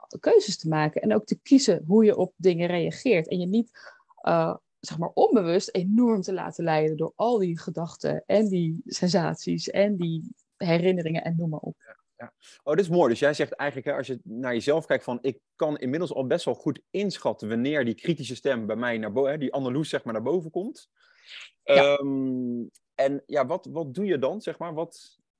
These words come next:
Speaker 2: hoe, hoe ga je dan <laughs> wat, daarmee om?
Speaker 1: <laughs> Eh, het ligt er een beetje aan hoe hard ze praat. Ehm, eh, soms ga ik er echt even voor zitten en dan pak ik even een notitieblokje en dan, eh, s-, schrijf ik gewoon op wat in me opkomt. Eventjes van, oh ja, ik, weet je,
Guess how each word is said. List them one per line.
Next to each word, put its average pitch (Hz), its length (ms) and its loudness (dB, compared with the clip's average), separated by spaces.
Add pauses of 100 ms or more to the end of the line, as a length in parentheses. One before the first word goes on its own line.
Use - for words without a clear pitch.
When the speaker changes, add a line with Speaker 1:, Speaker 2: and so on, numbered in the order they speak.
(100)
Speaker 2:
hoe, 131 340 -10
hoe 170 180 0
ga 156 140 -4
je 151 140 0
dan 151 280 0
<laughs> - 60 -20
wat, - 240 -6 (1000)
daarmee 240 340 4
om? 220 160 2
Speaker 1:
<laughs> - 80 -20 (880)
Eh, 185 640 6 (240)
het - 300 2
ligt 269 200 2
er 247 60 -2
een 226 60 2
beetje 262 260 2
aan 175 500 -2
hoe 208 200 0
hard 190 220 -4
ze - 100 -12
praat. 175 480 -6
Ehm, 190 500 0 (760)
eh, 175 280 0
soms 240 280 -2
ga 196 140 0
ik 185 100 -6
er - 80 -4
echt - 240 -6
even 180 240 -2
voor 165 160 -10
zitten 202 380 0
en 175 80 -4
dan 170 120 -4
pak 190 180 -2
ik 175 120 -4
even 185 300 0
een 170 80 0
notitieblokje 175 840 0
en 175 160 -4
dan, 160 300 -6
eh, - 120 -8
s-, - 220 -8
schrijf 190 300 4
ik 190 60 -12
gewoon 190 280 2
op 226 200 4
wat 175 180 0
in 170 100 0
me 170 80 -2
opkomt. 233 500 -2
Eventjes 196 580 0
van, 170 300 -4
oh 92 140 0
ja, - 260 -8
ik, - 260 -8
weet 185 160 -4
je, 185 240 0